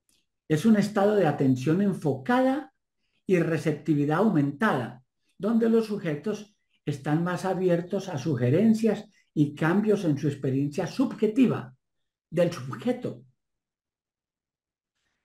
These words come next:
Contrario a las percepciones populares la hipnosis no es un estado de inconsciencia ni pérdida de control. Más bien implica una profunda relajación física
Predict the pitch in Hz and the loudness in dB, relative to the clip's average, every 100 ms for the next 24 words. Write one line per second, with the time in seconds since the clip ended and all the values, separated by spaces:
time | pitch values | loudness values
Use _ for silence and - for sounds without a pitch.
0 | - 180 175 202 226 240 226 196 214 170 | -2 0 2 2 4 4 4 2 -2 -4
1 | 190 - 180 220 - _ _ _ _ _ | -8 -4 -4 -2 -6 _ _ _ _ _
2 | _ _ _ 240 240 254 214 151 147 226 | _ _ _ 4 4 4 4 4 2 0
3 | 220 - _ _ - 165 151 151 156 160 | -2 -12 _ _ -6 0 2 2 0 0
4 | 214 196 185 220 196 180 - 185 190 185 | -4 -4 -4 -2 -4 -4 -6 -2 0 2
5 | 151 127 131 123 - 214 226 - 208 160 | 0 -2 -4 -4 -2 -2 0 -2 -2 -2
6 | 131 - 160 180 190 156 143 139 123 123 | -2 -2 -6 -4 -4 -2 -4 -4 -6 -4
7 | 143 - - _ _ _ _ _ _ _ | -4 -6 -14 _ _ _ _ _ _ _
8 | _ _ _ _ 147 170 185 220 220 214 | _ _ _ _ -2 0 2 4 4 4
9 | 208 - 208 202 202 196 185 165 139 123 | 0 0 -4 -2 -2 -2 -2 -2 -4 -4
10 | 165 196 170 160 135 131 127 147 139 220 | -8 -4 -4 -4 -6 -8 -8 -8 -4 0
11 | 208 220 - 180 - | 0 -2 -6 -6 -8